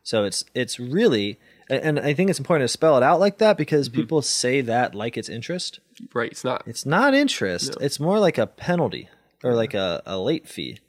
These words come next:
Speaker 1: where the late fee is determined not arbitrarily the way banks do, uh,
Speaker 2: Yeah. <laughs>
Speaker 1: or, or,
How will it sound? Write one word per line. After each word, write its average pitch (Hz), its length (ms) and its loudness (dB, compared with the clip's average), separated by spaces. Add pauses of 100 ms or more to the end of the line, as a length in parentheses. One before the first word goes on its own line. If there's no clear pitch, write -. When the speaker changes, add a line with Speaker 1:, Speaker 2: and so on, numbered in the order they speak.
(340)
Speaker 1:
where 120 140 2
the 113 120 4
late 127 260 2
fee 127 420 0
is 104 160 -2
determined 107 520 -4
not 101 160 -4
arbitrarily 95 640 -2
the 90 100 -10
way 85 120 -6
banks 85 360 -6
do, 78 300 -10 (160)
uh, 95 240 -4 (180)
Speaker 2:
Yeah. 143 240 -4 (340)
<laughs> - 0 -
Speaker 1:
or, 85 340 -6 (140)
or, 90 200 -14